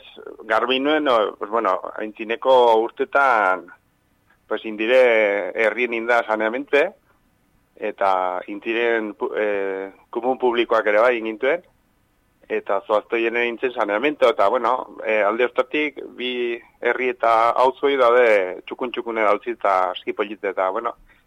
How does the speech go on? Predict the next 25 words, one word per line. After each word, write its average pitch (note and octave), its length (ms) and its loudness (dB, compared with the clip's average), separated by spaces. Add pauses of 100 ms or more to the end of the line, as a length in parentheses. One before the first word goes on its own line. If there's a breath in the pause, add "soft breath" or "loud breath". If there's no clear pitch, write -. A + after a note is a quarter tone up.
(140)
jaketa A#2+ 340 0
ni C3+ 480 -2
tokatu C3+ 300 0
nahi C#3 180 0
zen, C3 360 0
eh, F2 100 -2 (240)
auzunteko, C3 640 0
a-, B2 240 4
Apaio B2+ 320 2
auzokoa, D3 360 0
pues, F#2 280 0 (840 soft breath)
pues, G#2 120 -4
oi, B2+ 220 4
sartu G#2+ 300 0
nuen, C3+ 540 2 (760)
buru B2 260 2
belarri C3 340 4
sartu B2+ 260 -4
nintzen, C3+ 280 -8
pues, A2 140 0
oi, G2+ 180 2
hemen A2 280 -4
berian A2+ 480 -2
inbar G2+ 220 -2
nuela G#2+ 320 0